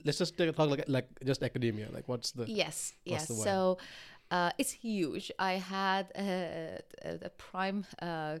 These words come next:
Speaker 2: culture shock when I arrived. Um, so as everybody probably knows, Japanese, um, work environment, not academia, any working environment is very, uh, hierarchical.
Speaker 1: Yeah, yeah,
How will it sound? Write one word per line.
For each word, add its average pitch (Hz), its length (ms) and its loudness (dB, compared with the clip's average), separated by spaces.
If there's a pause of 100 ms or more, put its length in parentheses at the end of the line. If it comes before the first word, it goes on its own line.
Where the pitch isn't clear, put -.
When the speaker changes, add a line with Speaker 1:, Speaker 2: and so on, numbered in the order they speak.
(120)
Speaker 2:
culture 175 320 -6
shock - 320 -6
when 156 140 -6
I 156 120 -6
arrived. 156 480 -4 (540)
Um, 180 680 6 (100)
so 220 480 2 (400)
as 202 280 4
everybody 233 460 0
probably 202 600 0
knows, 175 440 0
Japanese, 185 920 -2 (100)
um, 156 720 -2 (360)
work 214 280 2
environment, 127 560 -2
not 185 180 -2
academia, 165 640 -4 (200)
any 190 240 -2
working 185 380 -4
environment 151 440 -6
is 156 100 -8
very, 165 520 -2 (120)
uh, 143 280 -6 (100)
hierarchical. 147 640 0
Speaker 1:
Yeah, 127 80 0 (120)
yeah, - 120 -8